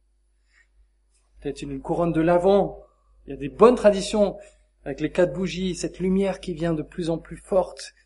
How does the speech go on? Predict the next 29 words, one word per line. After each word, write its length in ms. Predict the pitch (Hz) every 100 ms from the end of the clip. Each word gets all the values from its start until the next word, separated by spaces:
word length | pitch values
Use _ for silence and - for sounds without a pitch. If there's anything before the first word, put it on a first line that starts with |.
| _
qui 100 | 156
annonce 460 | 151 165 175 175 - _
l'arrivée 360 | 170 165 165 160
de 120 | 151
Jésus. 480 | 165 160 - 156 139 _ _ _ _
Peut-être 180 | 175 175
en 80 | 175
cuisinant, 720 | - 202 185 208 208 180 - _ _ _ _ _ _ _ _ _ _ _ _ -
avec 180 | 165 165
les 140 | 180
chants 320 | 180 - 220 208
de 100 | 180
Noël, 600 | 190 214 202 156 139 - _ _
on 100 | 160
peut 120 | 143 180
se 140 | 180
redire 380 | 165 190 208 -
cette 220 | 180 175
histoire 380 | 156 - 175 147
et 40 |
donner 280 | 139 185 196
des 240 | 170 160
occasions 380 | 175 190 180 185
de 40 | 151
la 80 |
raconter 500 | 135 180 - 170 165 160
encore 360 | 165 170 165
et 80 | 156
encore 460 | 156 - 151 139